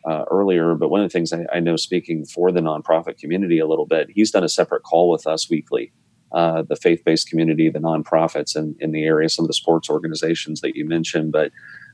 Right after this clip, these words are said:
um, you know, there may not be a lot figured out on those calls, but it's sharing information. It's bringing on an, a subject matter expert.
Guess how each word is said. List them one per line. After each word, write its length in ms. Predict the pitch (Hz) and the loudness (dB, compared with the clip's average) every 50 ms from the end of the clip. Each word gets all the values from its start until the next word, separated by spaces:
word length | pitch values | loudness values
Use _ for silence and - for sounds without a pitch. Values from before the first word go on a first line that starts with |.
| _ - | _ 0
um, 420 | 85 85 85 85 80 78 76 - _ | 2 2 2 2 0 -4 -6 -8 _
you 120 | - 98 87 | -4 -2 0
know, 120 | 82 80 | 0 0
there 140 | 80 87 90 | 0 0 0
may 140 | 92 98 92 | 0 0 0
not 240 | 90 90 78 73 | 0 0 0 0
be 120 | 82 87 85 | 0 0 0
a 80 | 80 | 0
lot 280 | 78 82 80 80 80 - - | 0 0 0 -2 -4 -4 -4
figured 260 | - 87 82 80 80 | -4 -2 -2 -2 -2
out 160 | 82 82 80 | -2 -2 0
on 100 | 92 98 | 0 0
those 180 | 104 104 104 - | -2 -2 -4 -4
calls, 340 | - 107 98 98 98 - - | -2 -2 -2 0 -2 -2 -2
but 100 | - 80 | -4 -4
it's 120 | - - | -4 -2
sharing 320 | - - 104 101 101 95 | -2 0 0 2 2 0
information. 760 | 95 87 - 80 80 78 78 80 - - - 82 82 80 160 - _ _ _ _ _ _ _ - | -2 -2 -2 -2 0 2 2 0 0 -2 -2 -2 0 0 -2 -4 _ _ _ _ _ _ _ -6
It's 300 | - - 80 - - - | -2 0 0 0 -2 -6
bringing 400 | - - - 90 92 90 90 87 | -6 -2 0 0 2 2 2 4
on 160 | 87 87 85 80 | 4 4 4 2
an, 180 | 78 78 80 - | 2 0 0 0
a 200 | 85 82 76 80 | 0 0 0 -2
subject 360 | - - 92 85 85 90 78 71 | -2 0 0 0 0 0 -2 0
matter 380 | 87 85 82 80 80 78 78 | 2 2 2 2 0 0 -2
expert. 460 | 78 - - - - 82 82 82 - | -2 -4 -4 -4 0 0 0 0 0